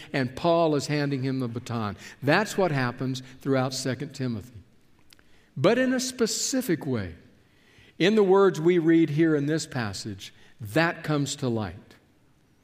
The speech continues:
So read again part of that passage with me, Second Timothy chapter two. Let's start reading with verse one. "You then, my son, be strong in the grace that is in Christ Jesus.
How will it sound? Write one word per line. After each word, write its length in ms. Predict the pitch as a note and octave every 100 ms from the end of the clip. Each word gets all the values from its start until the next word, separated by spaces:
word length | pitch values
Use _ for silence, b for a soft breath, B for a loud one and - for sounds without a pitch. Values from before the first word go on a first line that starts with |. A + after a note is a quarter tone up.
| b b b
So 140 | - A#3
read 240 | A#3+ A3
again 240 | F3 E3 D3+
part 280 | E3+ E3+
of 120 | D#3 C#3
that 240 | C#3+ C#3+
passage 420 | C#3+ C#3 C#3 B2
with 240 | B2 C#3+ D#3
me, 80 |
Second 440 | C#3 - D#3+ D#3+ A#2+
Timothy 380 | D3+ D3 B2+ B2+
chapter 460 | - D3 C#3 C#3
two. 460 | - D3 C3+ A#2 - B B B B -
Let's 100 | -
start 240 | E3 D#3
reading 300 | D#3 D#3+ D#3
with 100 | C3
verse 320 | D3 D3 C3+
one. 400 | B2+ C3+ B2 A2 G#2+ - _ _ - - - - - - -
"You 300 | D#3+ A3+ E3
then, 600 | C3+ B2+ D#3+ G3+ F3 - B B B -
my 200 | A#2+ A2+
son, 560 | - A#2+ A#2 E3 D#3+ - - _ b b b D3+
be 140 | A3
strong 440 | A3+ - A3+ G#3 F#3+
in 100 | D#3+
the 60 |
grace 360 | C#3+ E3 D#3 D3
that 180 | D3+ C3+
is 140 | C3
in 160 | D3 C3
Christ 420 | C#3+ C3+ B2+ -
Jesus. 640 | B2 A2 - F2 - -